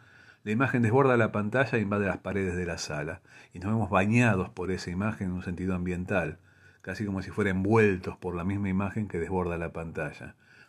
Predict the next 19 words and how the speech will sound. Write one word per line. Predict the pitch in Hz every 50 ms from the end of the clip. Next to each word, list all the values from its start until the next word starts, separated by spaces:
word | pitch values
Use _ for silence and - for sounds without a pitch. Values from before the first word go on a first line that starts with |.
| _ _
Por | - - 113
otra | 139 143 147 143 139 -
parte, | 160 139 104 98 - 92
en | 87
la | 90 82 -
placa | - 123 123 120 120 117 117
diez, | 123 123 117 107 107 107 - - _ _ _ _ _ _ _ _ _ _ _
este | 139 131 117 - - - 127 120 117 - - - - _ _ _ _
corto | - 156 147 123 107 95 - - 113 117
fue | 117 - - 110
ni | 107 107 110
más | 120 139 127 120
ni | 123 120 120
menos | 120 120 123 127 120 113
que | - -
un | 120 117 123
demo | 131 139 113 98 95 101 113 117 117 - - _ _ _ _ - _ _ _
de | - 101 107 117 127 123
demostración | 117 110 117 110 110 - - 127 123 120 - - 127 120 120 120 123 - -